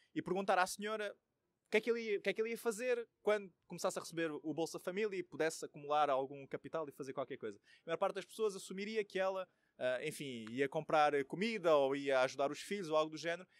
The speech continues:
e ela aquilo que respondeu foi, ah, arranjar os dentes. Que é uma coisa que parece completamente contraintuitiva, mas a moral desta história toda, se é que há alguma, é: ninguém sabe melhor do que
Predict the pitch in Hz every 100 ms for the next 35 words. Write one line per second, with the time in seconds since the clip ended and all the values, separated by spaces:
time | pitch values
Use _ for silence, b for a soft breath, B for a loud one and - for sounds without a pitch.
0 | b 196 196 214 202 - - 202 208 208
1 | - 202 208 - 170 165 170 180 170 143
2 | 120 113 - _ _ _ _ - b b
3 | 202 226 269 269 - 208 - 262 262 262
4 | 202 - 175 170 165 151 123 131 156 180
5 | 220 202 185 156 - 143 - 123 117 160
6 | 151 175 147 151 160 143 - 107 95 _
7 | _ _ _ _ _ _ _ _ - 202
8 | 254 285 - 226 196 175 170 127 117 -
9 | _ 147 190 -